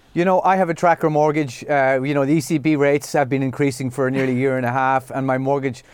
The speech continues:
used to be very affordable, you know, for a writer, perfectly affordable, and it's gone up seventy-five percent in the last, you know, year and a half, and now it's unaffordable, has been unaffordable for me. So that's, <laughs> that's what I'm gonna spend the money on, and it's,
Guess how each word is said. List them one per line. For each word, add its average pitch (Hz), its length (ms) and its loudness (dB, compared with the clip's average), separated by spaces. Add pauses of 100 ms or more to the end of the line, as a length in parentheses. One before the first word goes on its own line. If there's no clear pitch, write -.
(180)
used 151 220 -6
to - 40 -6
be 135 140 0
very 147 280 2
affordable, 127 680 0 (120)
you 151 80 -2
know, 139 140 0
for 135 160 -2
a 131 60 2
writer, 131 340 2
perfectly 139 480 -4
affordable, 117 460 -2 (340)
and 127 180 -2
it's 127 180 -2
gone 135 180 -2
up 123 100 -4
seventy-five 120 600 -2
percent 117 420 -6
in 113 100 -6
the 107 100 -6
last, 107 500 -6
you 117 120 -6
know, 107 140 -6
year 104 160 -6
and 90 100 -8
a 95 40 -8
half, 104 340 -8
and 110 120 -6
now 120 180 -2
it's 113 160 -8 (100)
unaffordable, 113 640 -2 (160)
has 135 220 -2
been 117 120 -4
unaffordable 104 600 -6
for 117 320 -2
me. 101 260 -6 (340)
So 123 120 -4
that's, 139 360 0
<laughs> - 60 -6
that's - 220 -4
what 180 80 0
I'm 226 120 2
gonna 180 220 0
spend 151 360 -2
the 147 40 -2
money 156 300 -2
on, 123 240 0
and 123 120 -2
it's, 123 120 -8